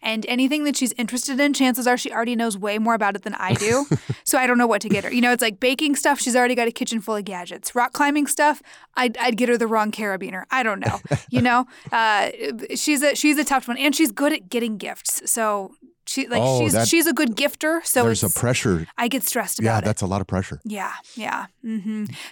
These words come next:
Speaker 1: Ken, I, I think, is, is easy to get. He's a, he's a simple man. He likes his bourbon. He likes his cigars. Uh, so I've got some options.
Speaker 2: Yeah.
Speaker 1: <laughs>
Speaker 2: He is, uh,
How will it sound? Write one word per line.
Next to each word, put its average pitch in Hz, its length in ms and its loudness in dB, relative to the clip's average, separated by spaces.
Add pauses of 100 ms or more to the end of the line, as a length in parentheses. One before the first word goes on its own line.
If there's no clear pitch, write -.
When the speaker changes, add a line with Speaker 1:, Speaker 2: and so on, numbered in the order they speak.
Speaker 1:
Ken, 320 360 4
I, - 300 0
I 240 80 0
think, 233 200 -2
is, 208 140 -2
is 220 220 -6
easy 214 280 -6
to 214 60 -8
get. 196 260 -4 (340)
He's 233 280 0
a, 208 280 2 (220)
he's 233 220 -4
a 214 40 0
simple 226 300 -2
man. 220 280 0
He 220 80 -4
likes 208 220 -2
his 202 100 -10
bourbon. 226 500 0 (140)
He 247 120 -4
likes 220 200 0
his 208 120 -4
cigars. 202 580 0 (380)
Uh, 196 420 0
so 247 160 0
I've 240 80 2
got 233 160 0
some 220 120 0
options. - 500 -4
Speaker 2:
Yeah. 127 260 2 (400)
Speaker 1:
<laughs> 302 400 0
Speaker 2:
He 214 220 4
is, 170 260 6
uh, 117 480 2